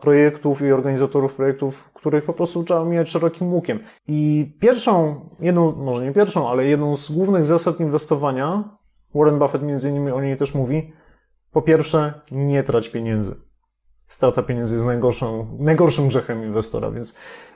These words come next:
y, życząc Wam po prostu największych sukcesów i jak najmniej utraconych pieniędzy w swoich inwestycjach, zachęcam Was do poszerzania po prostu swojej wiedzy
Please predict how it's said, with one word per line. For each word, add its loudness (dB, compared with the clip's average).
y, 0
życząc 2
Wam 2
po -4
prostu -2
największych 0
sukcesów -2
i -2
jak 4
najmniej 6
utraconych 0
pieniędzy -2
w -4
swoich -4
inwestycjach, -2
zachęcam 0
Was 2
do 0
poszerzania 2
po 0
prostu -8
swojej -2
wiedzy 0